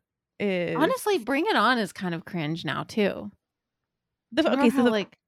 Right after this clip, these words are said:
Speaker 1: I saw the first one somewhat recently, and it, and it's, like, it's, like, cheesy.
Speaker 2: Mm-hmm.
Speaker 1: But it's, it was, it's still cute. It's still, it was funny. But the other dance movie,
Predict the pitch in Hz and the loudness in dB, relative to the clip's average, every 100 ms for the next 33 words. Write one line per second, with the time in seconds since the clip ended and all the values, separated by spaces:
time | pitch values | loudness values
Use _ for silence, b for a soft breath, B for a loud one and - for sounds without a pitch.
0 | _ _ - 302 - 269 427 - 208 - | _ _ 6 6 6 4 4 4 2 4
1 | 220 220 214 196 - 170 170 - 180 175 | 4 4 4 2 2 0 -2 -2 0 0
2 | 190 - - 254 254 - - 302 - - | 0 0 6 6 6 0 4 4 2 -10
3 | _ _ _ _ _ _ - 247 - 285 | _ _ _ _ _ _ 2 2 4 2
4 | 254 - - 160 160 - 190 202 226 240 | 2 -4 -4 -4 -4 -4 -4 -2 -4 -6
5 | _ _ _ 220 247 214 208 247 _ - | _ _ _ 0 4 4 0 -4 _ -6
6 | 262 294 - - 349 269 - - 330 - | -4 -4 -6 -4 0 0 -2 -2 -2 -2
7 | - - - - - 220 - 214 - 285 | -10 -10 -8 -8 -4 -4 -4 -6 0 0
8 | - 143 87 202 _ _ b b b b | 0 -4 -6 -12 _ _ b b b b
9 | - 247 247 - 233 294 311 226 180 - | 6 8 8 8 8 8 4 4 2 2
10 | 190 170 160 160 | 2 4 4 2